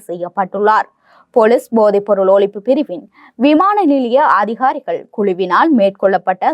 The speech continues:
சுற்றி வளைப்பின் போதே சந்தேக நபர் கைது செய்யப்பட்டுள்ளதாக தெரிவிக்கப்பட்டுள்ளது. கைது செய்யப்பட்ட சந்தேக நபரிடமிருந்து ஒரு கிலோ எண்ணூற்றி எண்பத்தி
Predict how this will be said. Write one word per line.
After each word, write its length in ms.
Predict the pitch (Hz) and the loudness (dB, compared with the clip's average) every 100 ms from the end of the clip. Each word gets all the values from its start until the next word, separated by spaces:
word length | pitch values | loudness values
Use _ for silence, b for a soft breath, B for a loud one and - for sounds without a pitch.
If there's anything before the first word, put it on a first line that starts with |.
| 294 | -4
சுற்றி 260 | 214 196 196 | -8 -6 -2
வளைப்பின் 360 | 190 180 202 190 | -2 -2 -10 -6
போதே 260 | 311 220 151 - b b - | -4 -4 -8 -16 b b -4
சந்தேக 420 | 269 285 440 440 285 | -2 -2 -4 -4 -4
நபர் 260 | 233 247 247 | -2 -4 -2
கைது 260 | 208 208 202 202 | -2 -2 -6 -10
செய்யப்பட்டுள்ளதாக 960 | 190 190 220 208 220 233 254 320 160 170 285 | -6 -6 -4 -6 -6 -4 -2 -2 -6 -2 -2
தெரிவிக்கப்பட்டுள்ளது. 960 | 285 170 - 170 170 170 196 190 214 - _ _ b b b - | -2 -6 -10 -10 -10 -8 -2 -2 -2 -6 _ _ b b b -4
கைது 280 | 277 262 262 262 | -2 0 -2 -4
செய்யப்பட்ட 420 | 233 208 202 202 269 311 | -4 -4 -6 -2 -2 0
சந்தேக 320 | 240 202 196 196 | -4 -2 -6 -4
நபரிடமிருந்து 720 | 190 185 190 185 196 285 233 - - B B - 254 | -4 -2 -2 -2 -4 -6 -6 -8 -10 B B 0 2
ஒரு 160 | 285 403 - | 2 0 0
கிலோ 240 | 254 277 - | 2 2 2
எண்ணூற்றி 340 | 226 233 226 220 208 | 0 0 -4 -2 0
எண்பத்தி 320 | 269 320 | 0 -2